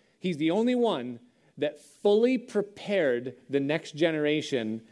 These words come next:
that was gonna come up and lead after him. He made sure that Solomon, his son,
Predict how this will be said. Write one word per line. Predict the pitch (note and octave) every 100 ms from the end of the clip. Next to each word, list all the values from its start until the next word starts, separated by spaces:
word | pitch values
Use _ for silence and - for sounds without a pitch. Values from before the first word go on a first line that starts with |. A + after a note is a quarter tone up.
| _
that | C#3+ C3+
was | C3+
gonna | D3 C3+
come | - D#3
up | D3 C#3 -
and | C3+ B2+
lead | C3 C3
after | C3 A2+ - A#2+
him. | F#2+ F2 - - - _ - -
He | - G3
made | F#3 F#3 G3 A3 C4 C4 A3+
sure | - - A#3 B3 C3 F2 G#2 _ F#3+ F#3
that | D3 -
Solomon, | - - G3 A3 B3 A#3+ A#3+
his | G#3 G#3+ G#3
son, | - G#3 C#3+ C#3